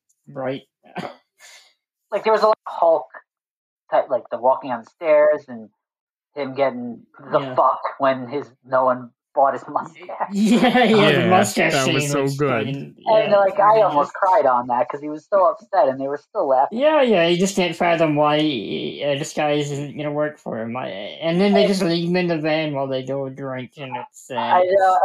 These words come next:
Speaker 2: and, and, and the friend, like, when he was
Speaker 1: Uh.
Speaker 2: so excited to see the fish friends of his, we will, we'll get to that when we
Speaker 1: Uh.
Speaker 2: get But, uh,
Speaker 3: The,
Speaker 2: sorry,
Speaker 3: the
Speaker 2: John, <laughs> I
Speaker 3: No,
Speaker 2: hijacked
Speaker 3: no, no, I just, like, I think it says a lot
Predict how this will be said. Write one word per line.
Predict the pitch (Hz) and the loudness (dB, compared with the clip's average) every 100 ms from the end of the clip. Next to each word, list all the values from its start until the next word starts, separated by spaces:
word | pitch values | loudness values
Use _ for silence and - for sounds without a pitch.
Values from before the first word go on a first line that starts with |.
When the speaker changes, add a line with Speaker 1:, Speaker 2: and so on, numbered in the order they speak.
| 190 | 4
Speaker 2:
and, | 196 | 6
and, | 196 196 | 4 2
and | 196 185 180 | 0 0 -4
the | 185 - _ | -6 -8 _
friend, | 185 180 180 180 180 180 170 | 0 4 4 2 -2 -12 -2
like, | 170 170 | 0 0
when | 165 131 | -2 -4
he | 131 | -6
was | - | -8
Speaker 1:
Uh. | - 156 | -8 -10
Speaker 2:
so | |
excited | 151 _ 147 147 | -10 _ -2 -2
to | 151 | -10
see | 143 147 | -20 -20
the | 143 - | -20 -8
fish | 131 127 _ | -8 -8 _
friends | 135 135 131 | -6 -4 -2
of | 131 | 0
his, | 131 127 123 | 0 -2 -10
we | 123 | -16
will, | 120 123 | -14 -8
we'll | 123 117 | -8 -6
get | 123 123 - | -4 -4 -4
to | 127 | -4
that | 117 117 | 0 0
when | 117 113 | -2 -10
we | 120 | -12
Speaker 1:
Uh. | 135 131 139 | -10 -10 -10
Speaker 2:
get | - _ _ _ _ _ _ _ _ _ _ _ _ _ | -16 _ _ _ _ _ _ _ _ _ _ _ _ _
But, | 151 143 | -2 -2
uh, | 151 | -2
Speaker 3:
The, | 185 175 | 2 2
Speaker 2:
sorry, | 170 139 135 | 4 2 0
Speaker 3:
the | 151 | 0
Speaker 2:
John, | 165 - 165 | 0 0 0
<laughs> | 165 185 175 | 0 0 2
I | 170 156 151 | 4 6 6
Speaker 3:
No, | 226 262 | 6 4
Speaker 2:
hijacked | |
Speaker 3:
no, | 226 269 220 | 4 4 4
no, | 185 220 | 4 2
I | 202 190 | 2 2
just, | 208 - | 0 0
like, | 208 160 - - | 0 -2 -10 -4
I | 180 | -2
think | 147 - 214 226 220 - _ _ - | -2 -2 2 2 0 -10 _ _ -4
it | 170 - | -4 -2
says | 185 170 | -2 0
a | 160 | 0
lot | 151 143 143 139 143 | -2 -4 -2 -4 -4